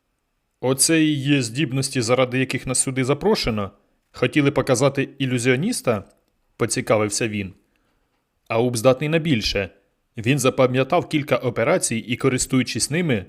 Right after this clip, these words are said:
рахує на папері. "На паперовому комп'ютері?" зі стражденим виглядом запитав генерал.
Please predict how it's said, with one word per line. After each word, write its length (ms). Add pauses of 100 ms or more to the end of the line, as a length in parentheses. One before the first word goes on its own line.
рахує 460
на 120
папері. 560 (1000)
"На 540
паперовому 640
комп'ютері?" 680 (480)
зі 160
стражденим 520
виглядом 420
запитав 420
генерал. 520